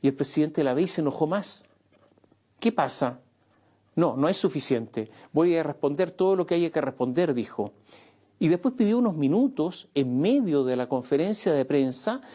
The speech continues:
se acercó otra vez a ella, a esta funcionaria, enojado. Pero pese a todos estos largos minutos, Boric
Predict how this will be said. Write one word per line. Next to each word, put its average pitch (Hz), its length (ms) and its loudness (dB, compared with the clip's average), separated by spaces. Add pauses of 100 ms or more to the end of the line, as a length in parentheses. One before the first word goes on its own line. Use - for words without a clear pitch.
(160)
se - 180 -2
acercó 185 500 0
otra 202 320 0
vez 208 340 -2
a 151 140 0
ella, 190 560 -2 (160)
a 127 80 -2
esta 135 160 0
funcionaria, 180 800 0
enojado. 113 580 0 (1400)
Pero 175 300 2 (400)
pese 208 240 2
a - 100 -6
todos 190 400 -2
estos 147 300 -4
largos 147 400 0
minutos, 127 640 -4 (580)
Boric 170 520 0